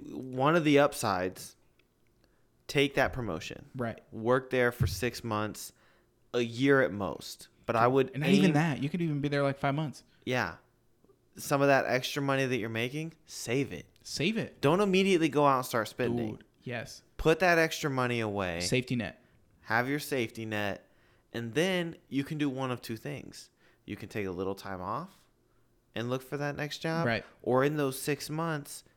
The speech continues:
Speaker 1: you can find that next job. And on the upside, your resume is gonna have that promotion on there.
Speaker 2: Right.
Speaker 1: So there's,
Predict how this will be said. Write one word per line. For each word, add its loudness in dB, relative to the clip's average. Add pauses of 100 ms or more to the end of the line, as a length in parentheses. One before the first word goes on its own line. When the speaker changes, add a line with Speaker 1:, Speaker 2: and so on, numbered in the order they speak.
(120)
Speaker 1:
you -2
can -6
find 0
that 0
next -4
job. -2 (400)
And -2 (100)
on -4
the 2
upside, 0
your -2
resume 0
is -2
gonna -6
have -4
that -4
promotion -4
on -10
there. -14 (280)
Speaker 2:
Right. -4 (400)
Speaker 1:
So 4
there's, 0